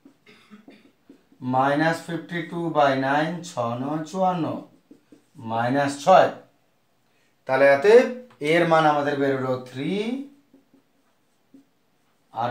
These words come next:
বি এর মান বেরোলো মাইনাস ছয়। ব্যাস, এটা আমাদের উত্তর হয়ে গেল দুটো। আজকের মতো এতটাই শেষ করেছি, ভালো করে দেখে নেবে, আশা করি অসুবিধা হবে না কোনো।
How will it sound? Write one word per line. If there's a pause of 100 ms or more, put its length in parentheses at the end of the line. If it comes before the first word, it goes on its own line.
(120)
বি (120)
এর
মান (100)
বেরোলো (140)
মাইনাস (200)
ছয়। (1800)
ব্যাস, (680)
এটা
আমাদের
উত্তর
হয়ে
গেল
দুটো। (1600)
আজকের
মতো (100)
এতটাই
শেষ
করেছি, (960)
ভালো
করে
দেখে
নেবে, (720)
আশা
করি
অসুবিধা
হবে
না
কোনো।